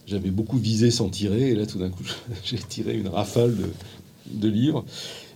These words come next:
Et parmi ceux-là, donc, il y a ce livre, euh, évidemment particulier, en ce sens qu'il a fallu que je, je replonge dans les archives, euh,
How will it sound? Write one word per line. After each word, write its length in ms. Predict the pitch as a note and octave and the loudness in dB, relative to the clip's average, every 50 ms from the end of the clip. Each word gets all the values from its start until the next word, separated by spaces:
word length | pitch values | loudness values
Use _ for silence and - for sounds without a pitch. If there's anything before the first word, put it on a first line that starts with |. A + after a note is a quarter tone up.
| - - - - - - | -20 -20 -20 -18 -2 4
Et 120 | B2+ A#2+ | 6 6
parmi 340 | A2+ - A#2 G#2+ A#2 B2+ B2+ | 8 8 6 8 8 6 6
ceux-là, 460 | B2+ - - B2+ A2 A2 A#2+ C#3+ E3 | 6 6 6 8 8 10 10 8 8
donc, 260 | D3+ C3 C#3+ C#3 - - | 8 6 4 2 0 2
il 80 | F#2+ | 4
y 40 | A2 | 6
a 120 | A#2 C3+ | 6 6
ce 260 | B2+ - - - - B2+ | 4 2 0 2 4 4
livre, 540 | A2+ G#2+ G#2+ B2+ D#3+ E3 D#3 A2+ G2+ G2+ G2 F#2+ - - - - - - - - - - - - - - - - - - | 6 6 4 4 4 2 2 2 2 2 0 -4 -8 -12 -14 -16 -18 -18 -18 -18 -18 -18 -18 -18 -18 -18 -18 -14 -6 -2
euh, 640 | F#2+ F#2+ F#2 F2+ F2+ F2 F2 E2+ E2+ E2+ E2+ E2 E2 E2+ F2 F2 - - - - - - - - - - - - - - - - - - - - - - | 2 2 4 4 2 2 0 -2 -2 -4 -4 -6 -6 -8 -8 -10 -12 -18 -20 -20 -20 -20 -20 -20 -20 -20 -20 -20 -20 -18 -18 -20 -20 -20 -20 -14 -8 -6
évidemment 360 | F2+ E2+ E2+ F2+ F2+ F#2+ F#2 | -4 -2 0 0 2 2 2
particulier, 600 | - G2 F2+ - - - - E2+ D#2+ F#2 A#2 C#3 | 0 -2 -2 -4 -8 -10 -6 -2 0 2 2 2
en 80 | C#3 | 2
ce 120 | B2 - - | 0 -2 -2
sens 220 | - - A#2+ - | -2 -2 -4 -2
qu'il 140 | - G#2+ F#2 | 0 0 0
a 60 | F2+ | 0
fallu 240 | F2+ G2 F2+ F2+ G2+ | 0 -2 -2 -2 -2
que 60 | G2 F#2 | -2 -2
je, 100 | F2 E2+ E2 E2+ E2+ E2+ - - F2 F2+ | -4 -4 -4 -4 -4 -6 -6 -8 -8 -8
je 40 | E2+ | -8
replonge 420 | D#2+ E2 - - - A2+ A2+ A2 G2 | -8 -8 -10 -4 0 0 0 0 0
dans 140 | F#2+ F2 | -2 -2
les 180 | E2 E2 E2 D#2 | 0 -2 -2 -4
archives, 560 | E2 E2 - - - - G2 G2+ G#2 G2+ F2 D2+ | -6 -6 -8 -8 -6 -2 -2 -2 -2 -2 -4 -4
euh, 200 | D2 D2 D2 | -6 -6 -8